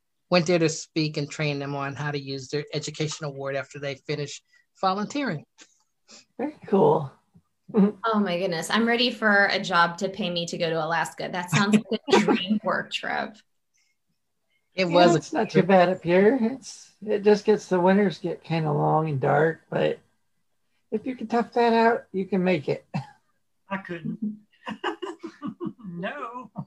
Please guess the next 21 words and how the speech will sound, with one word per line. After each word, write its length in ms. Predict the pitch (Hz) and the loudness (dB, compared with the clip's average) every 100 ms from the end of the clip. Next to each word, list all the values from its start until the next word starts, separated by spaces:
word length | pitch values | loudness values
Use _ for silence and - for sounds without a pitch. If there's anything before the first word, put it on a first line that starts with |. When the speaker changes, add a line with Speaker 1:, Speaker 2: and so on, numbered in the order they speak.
| - - 190 - 202 - 220 - 226 214 208 - - - _ 202 170 | -16 -18 -18 -16 -20 -16 -16 -16 -16 -14 -10 -10 -12 -20 _ -18 -10
Speaker 3:
No. 180 | 170 165 | -10 -8
Speaker 2:
Yeah, 320 | 170 180 180 190 | 0 2 2 0
it's, 380 | 202 - - - | -8 -14 -18 -4
it 180 | 196 208 | -2 4
gets 240 | 226 202 | 4 4
dark 280 | - 220 220 | -2 -2 -2
kinda 240 | 214 202 | 0 2
early 340 | 190 196 190 151 | 4 4 4 0
here 160 | 156 | -2
now. 280 | 151 160 156 | -4 -2 -2
It's 180 | 180 - | -2 -10
getting 220 | 240 220 | -10 -2
dark 240 | 185 190 190 | 0 0 2
right 160 | 180 | 0
around 300 | 185 190 180 | 2 2 0
eight 160 | 180 175 | -2 -8
o'clock 400 | 151 180 185 - | -4 -2 -4 -6
here, 280 | 156 147 147 | -6 -2 -2
and 80 | |
then 120 | 151 147 | -2 -6
it 180 | 170 | -8